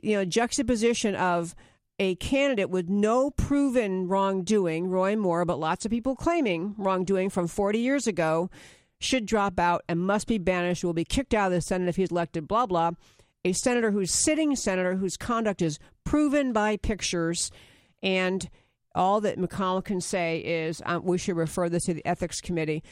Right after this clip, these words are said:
and they'll make this last point before, um, Greg starts playing music in my ear when I'm trying to talk. But I want to tell you something to keep in mind about this.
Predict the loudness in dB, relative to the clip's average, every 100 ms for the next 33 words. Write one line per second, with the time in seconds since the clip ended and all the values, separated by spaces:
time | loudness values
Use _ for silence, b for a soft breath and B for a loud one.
0 | B B -2 0 0 0 -2 -2 -2 -2
1 | -2 -4 -2 -4 -2 0 -2 -6 B B
2 | -4 -2 -2 -4 -6 -16 -16 -4 -2 -2
3 | -8 -18 -8 -4 -2 -2 -2 0 0 0
4 | -2 -2 -2 -2 -2 -2 -2 -2 -4 -2
5 | -2 -2 -6 -14 B -2 0 0 -2 -2
6 | -2 -2 0 0 0 -4 -4 -4 -2 0
7 | 0 -2 -2 -4 -4 -4 -4 -8